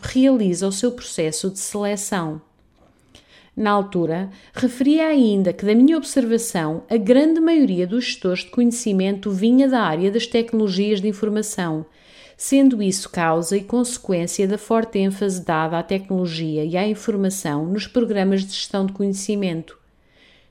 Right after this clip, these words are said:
Contudo, essa era uma realidade mais portuguesa. No Brasil,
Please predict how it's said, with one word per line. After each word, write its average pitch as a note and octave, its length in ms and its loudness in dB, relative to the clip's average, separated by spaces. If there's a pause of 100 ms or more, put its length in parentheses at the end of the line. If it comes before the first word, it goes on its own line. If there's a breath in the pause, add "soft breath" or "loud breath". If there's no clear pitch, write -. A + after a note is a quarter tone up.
Contudo, F#3+ 600 2 (340 loud breath)
essa C4 320 2
era B3+ 80 4
uma B3 140 4
realidade A3+ 640 0
mais G#3+ 320 -2
portuguesa. F3+ 800 -2 (560 loud breath)
No G3 140 4
Brasil, G3 640 2